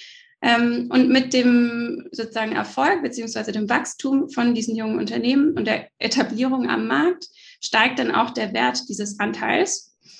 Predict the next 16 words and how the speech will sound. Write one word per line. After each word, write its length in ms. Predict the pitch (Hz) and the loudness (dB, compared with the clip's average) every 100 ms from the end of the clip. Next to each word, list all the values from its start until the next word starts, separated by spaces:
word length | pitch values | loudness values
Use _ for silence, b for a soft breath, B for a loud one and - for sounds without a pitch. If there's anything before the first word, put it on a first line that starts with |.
| B B B | B B B
Und 280 | 254 247 247 | 4 6 6
mit 200 | 247 247 | 4 4
einem 180 | 233 | 2
Verkauf 520 | 240 - - 277 427 - | 2 -2 2 2 2 0
zum 160 | 285 | 0
Beispiel, 580 | 262 294 277 277 277 277 | 2 2 0 -2 -2 -2
ja, 280 | 220 277 294 | -4 -4 -2
oder 180 | 226 220 | 0 0
mit, 180 | 208 208 | -2 -6
mit 140 | - | -6
einem 120 | 208 | -4
Börsengang 720 | 208 233 - 254 240 247 247 - | 0 2 4 4 4 4 2 -2
ab 140 | 233 | -6
einem 200 | 233 226 | -8 -6
gewissen 300 | 208 226 233 | -4 -4 -4
Punkt, 260 | 247 254 | 0 0